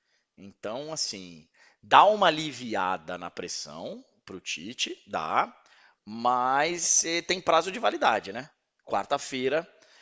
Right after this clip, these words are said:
a cobrança de novo vai ser grande para o Flamengo ter o resultado e ver se joga um pouquinho mais de bola também. É, o, o, o torcedor do Flamengo, ele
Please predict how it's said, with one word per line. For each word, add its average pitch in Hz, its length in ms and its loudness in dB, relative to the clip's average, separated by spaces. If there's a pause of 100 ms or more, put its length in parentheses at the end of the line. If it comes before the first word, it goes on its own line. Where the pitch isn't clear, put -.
(160)
a 95 100 -10
cobrança 120 520 -6
de 123 220 -8
novo 143 420 -6
vai 139 120 -4
ser 143 160 -8
grande 117 480 -6 (460)
para 110 220 2
o 123 100 -4
Flamengo 104 500 -4
ter 185 280 4
o 226 80 -2
resultado 143 760 2 (440)
e 240 120 -8
ver 208 140 -2
se 214 140 -4
joga 190 240 -4
um - 20 -8
pouquinho 175 300 -10
mais 170 140 -2
de 160 80 -4
bola 135 280 -2
também. 95 340 -6 (720)
É, 71 580 -16
o, 104 220 -16
o, 117 460 -8
o 107 60 -10
torcedor 123 340 -6
do 143 100 -8
Flamengo, 101 380 -4
ele 90 320 -10